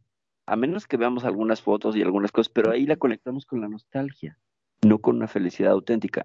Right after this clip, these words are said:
Entonces, como que, eh, nos han enseñado raro ahí a entender la, la gestión emocional. Pero volviendo,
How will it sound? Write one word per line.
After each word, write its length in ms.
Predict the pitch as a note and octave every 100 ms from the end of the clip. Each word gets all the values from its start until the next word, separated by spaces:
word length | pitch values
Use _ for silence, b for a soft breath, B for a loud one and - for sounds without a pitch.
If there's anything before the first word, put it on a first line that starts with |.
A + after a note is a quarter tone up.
| -
Entonces, 520 | - A2+ - B2+ - _ _ _ _ -
como 260 | A2+ A2
que, 280 | - F#2 G2
eh, 40 | F2
nos 240 | A#2 A#2
han 120 | B2
enseñado 440 | B2+ A2+ G2+ G2+ G2+
raro 440 | - F#2+ G#2+ F2+
ahí 200 | D2+ C2+ - _ _ -
a 240 | - E2
entender 500 | D#2 E2+ E2 E2+ F2
la, 280 | F2+ E2 - _ b b b _ _ _ _ _
la 380 | F#2+ G2 A2+ A2+
gestión 480 | - A#2+ - B2+ C3+
emocional. 540 | D3+ F#2 F#2+ F2 D#2+ - _ _ _ b b b -
Pero 180 | B2+
volviendo, 540 | B2+ B2+ C3 C3+ F2+